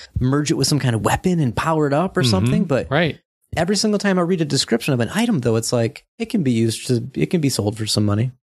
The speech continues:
Speaker 1: And I'm like, "Okay, okay, you want me to sell it then?"
Speaker 2: And I guess if that's the description, then that's what I'm supposed to be doing.
Speaker 1: Right. And if I get a sell all button, to me, like, y-, you wouldn't wanna accidentally just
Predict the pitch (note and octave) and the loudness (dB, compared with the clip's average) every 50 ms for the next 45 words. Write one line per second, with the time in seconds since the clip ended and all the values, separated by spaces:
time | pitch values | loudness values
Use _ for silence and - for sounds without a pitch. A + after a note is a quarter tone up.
0 | _ _ A#2+ B2+ C3+ C3 B2+ B2 - C3+ - - - - B2+ B2 - F#3+ G#3 F3+ | _ _ 0 2 2 2 2 0 -4 -8 -10 -10 -2 0 0 0 2 0 0 2
1 | C#3+ C3 B2+ B2+ C3 C#3 C3 B2 - - - - D3 G3 G3+ - B3 B3+ C#4 C#4 | 2 2 2 0 0 0 0 0 0 0 0 0 0 0 0 0 0 0 0 0
2 | C4+ - B2+ C3+ C#3 A#2+ - E3 F#3+ F#3+ - F#3+ D3 D3 D3+ D3+ C#3+ - - D3+ | 0 0 0 0 0 2 2 0 0 2 0 0 0 2 0 0 0 0 -2 0
3 | C3 B2 A#2 - - E3+ F3 E3+ - - B2+ A#2+ B2+ A#2+ A#2 A#2+ A#2+ - - C3+ | 2 2 0 0 0 -2 -2 -2 -2 -2 -2 0 0 0 2 2 0 2 0 0
4 | B2 A#2+ A2+ G2+ - - A2+ G2+ - - A2 G2+ F#2+ F#2+ G#2 B2+ - C3+ C3+ D#3+ | 2 2 0 -2 0 0 0 0 0 0 -2 0 0 0 -4 -4 -6 -4 -2 0
5 | G3+ F#3 G#2 D2 E2 A#2+ C3 C3 - F3 F#3 G3+ D3 G#2+ - - - - - C#3+ | 0 0 0 2 2 0 0 0 0 0 0 0 0 -2 -2 -4 -4 -2 0 0
6 | D#3 D#3+ D#3 - - - G#2 A2 C3 C#3 C3 D3 E3+ D#3+ F#3+ G3 G3 G3 - _ | 0 0 -2 -2 -2 0 0 0 0 0 -2 -2 -2 0 0 0 0 -2 -6 _
7 | _ _ _ _ _ - C3 C#3+ E3 F3+ F3 D3 B2+ A#2+ A2 A#2+ - - _ - | _ _ _ _ _ -2 0 0 2 2 2 2 2 2 0 -2 -6 -14 _ -8
8 | B2+ A#2+ A2+ A#2+ D#3 D#3+ F3+ E3 C3+ B2 A#2 A2+ G#2+ G2+ G2+ G#2 A#2 - - A2 | -6 -6 -2 -2 0 0 0 0 2 2 2 2 2 2 0 0 -2 -2 -4 -2
9 | A2+ A#2 A2+ A2 G#2 F#2+ G2 G2+ G2 - - | -2 -2 0 0 -2 0 0 -2 -2 -2 -4